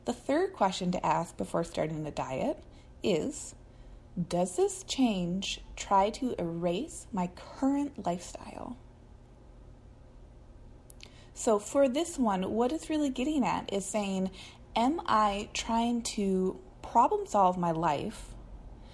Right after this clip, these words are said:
by opting for some sort of clean eating, super healthy, squeaky, squeaky clean, squeaky perfectly clean diet? Am I trying to have that be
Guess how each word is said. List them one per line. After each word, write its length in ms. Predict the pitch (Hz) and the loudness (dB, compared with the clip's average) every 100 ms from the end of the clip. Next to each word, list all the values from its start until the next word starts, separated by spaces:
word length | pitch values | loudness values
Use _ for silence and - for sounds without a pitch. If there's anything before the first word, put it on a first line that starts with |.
| - - - | -18 -18 4
by 680 | 208 190 185 185 180 180 - | 10 12 12 10 6 4 4
opting 440 | 196 226 - 262 247 | 4 4 4 4 4
for 460 | - 190 180 180 | 6 6 8 6
some 340 | 180 - 208 226 | 2 2 4 2
sort 240 | - 196 | 2 4
of 360 | 190 185 180 - | 6 4 2 -6
clean 500 | - 233 254 254 247 | 2 6 8 8 4
eating, 540 | - 220 220 214 208 208 | 0 0 2 2 2 0
super 320 | - 294 294 | 2 2 4
healthy, 520 | - 240 233 247 233 | 4 4 4 2 0
squeaky, 880 | 240 - 330 381 - 349 339 330 330 - - | 0 0 2 2 2 2 6 6 4 -2 -14
squeaky 380 | - 392 392 381 | 0 2 2 -2
clean, 400 | - 320 294 294 | 0 4 6 4
squeaky 340 | 294 294 285 | 0 -2 -2
perfectly 540 | - - 302 277 285 | 0 2 2 2 0
clean 500 | 269 - 240 233 226 226 - - - | 0 2 4 4 2 0 -8 -14 -12
diet? 640 | - - 302 277 196 185 - - - | 0 4 6 6 6 4 2 -6 -6
Am 120 | - 262 | 2 4
I 80 | |
trying 420 | 269 - 320 381 359 | 4 0 0 0 -2
to 500 | - 269 247 240 247 - - - - - - - - - - - | 0 2 2 0 -2 -8 -16 -16 -16 -18 -16 -16 -14 -14 -14 -4
have 400 | 262 269 277 254 | 4 4 6 6
that 320 | 240 - - | 6 4 0
be 240 | 208 202 | 2 2